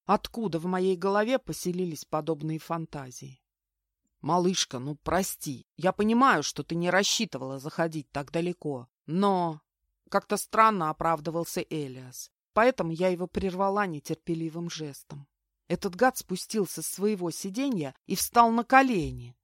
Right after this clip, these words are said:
а руки сложил на мои бедра, еще сильнее смутив меня подобной близостью. «Мне больше интересно, на что ты рассчитывал, Элиас.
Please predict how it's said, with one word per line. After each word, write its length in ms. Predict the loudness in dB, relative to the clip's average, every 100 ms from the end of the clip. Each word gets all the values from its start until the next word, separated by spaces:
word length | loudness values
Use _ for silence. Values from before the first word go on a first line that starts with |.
| _
а 140 | 8 8
руки 300 | 6 2 -6
сложил 480 | 0 0 2 2
на 100 | 2
мои 280 | 2 2 2
бедра, 580 | 2 0 0 -4 -10 -12 -8
еще 220 | -4 -2
сильнее 480 | -2 0 0 0 -2
смутив 560 | 0 2 2 -2 -8 -10
меня 260 | -10 -8
подобной 540 | -4 -2 -2 -4 -6 -6
близостью. 760 | -8 -10 -14 -16 -18 -18 -20 -20 _ _ _ _ _ -6
«Мне 280 | 2 4 4
больше 300 | 4 4 2
интересно, 580 | 2 2 2 2 -4 -2
на 140 | -2
что 200 | 0 0
ты 120 | 2
рассчитывал, 680 | 4 6 4 2 -4 -6 -4
Элиас. 520 | -6 -8 -12 -12 -14